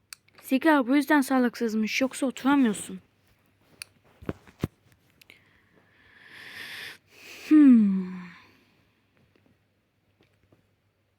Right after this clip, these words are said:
Ben ne zaman pilotluğumu kullanacağım? İki, iki saattir bu arada bekliyorum. Altı mı,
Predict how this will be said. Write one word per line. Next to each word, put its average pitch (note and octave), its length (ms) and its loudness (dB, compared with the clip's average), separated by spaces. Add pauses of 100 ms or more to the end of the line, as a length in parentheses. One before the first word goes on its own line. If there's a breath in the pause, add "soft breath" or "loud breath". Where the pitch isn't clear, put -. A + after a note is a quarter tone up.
Ben C4+ 340 0
ne C4+ 140 2
zaman G#4 440 0 (540 loud breath)
pilotluğumu A#3 560 -2
kullanacağım? G#3+ 640 -6 (1160 soft breath)
İki, B3 320 -2 (280)
iki F4 240 2
saattir C#4 500 0
bu B3+ 80 2
arada B3 200 0
bekliyorum. G#3 440 -6
Altı G#3+ 380 -6
mı, F4+ 120 -2